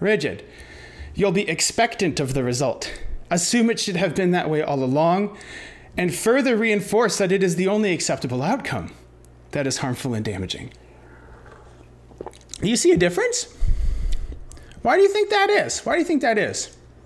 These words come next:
This is because there are relatively helpful and harmful positive as well as relatively helpful and harmful negatives. You can have helpful and harmful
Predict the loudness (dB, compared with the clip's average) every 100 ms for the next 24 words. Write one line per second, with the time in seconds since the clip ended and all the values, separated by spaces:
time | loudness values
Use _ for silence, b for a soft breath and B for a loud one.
0 | -20 B B B B B B B B 0
1 | 2 2 0 2 2 2 2 2 2 2
2 | 4 2 2 0 -2 0 0 -2 -2 -2
3 | 0 0 0 0 0 0 0 0 0 0
4 | 2 2 2 0 2 0 0 0 2 2
5 | 2 0 2 0 0 0 -2 -2 -2 -4
6 | -2 -2 0 -2 -2 -2 -2 0 0 0
7 | 0 2 0 -4 -8 -10 B B B B
8 | B B B -4 -2 0 -2 -2 -4 -2
9 | -2 -2 -2 -4 -4 -6